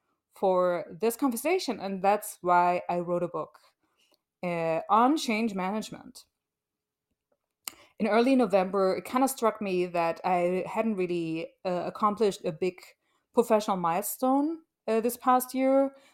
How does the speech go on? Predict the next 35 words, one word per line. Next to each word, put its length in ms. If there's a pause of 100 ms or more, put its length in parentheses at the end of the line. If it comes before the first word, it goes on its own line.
(100)
Quite 240
the 60
contrary, 560
it 120
felt 300
like 180
I 220
had 260 (160)
dedicated 420
quite 200
some 140
time 380
to 160
dedicating, 800
uh, 200
to 160
maintaining 520
a 60
house, 640 (420)
redoing 440
a 40
f-, 200 (100)
a, 400
a, 400
a 60
front 560
yard. 400
I 60
mean, 360
a 100
lot 220
of, 320
you 160
know, 320
um, 240